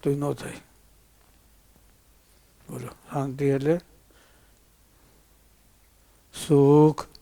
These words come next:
શાંતિ ને આનંદ. એમાં સુખ શરીરનો, હમ,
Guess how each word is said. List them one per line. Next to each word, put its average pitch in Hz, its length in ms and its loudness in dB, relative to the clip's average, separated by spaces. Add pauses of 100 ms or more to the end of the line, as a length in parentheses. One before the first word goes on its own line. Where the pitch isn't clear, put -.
(1600)
શાંતિ 139 800 0
ને 143 100 -2
આનંદ. 131 440 -2 (680)
એમાં 131 400 -6
સુખ - 440 -2 (460)
શરીરનો, 135 580 8 (1160)
હમ, 151 180 -6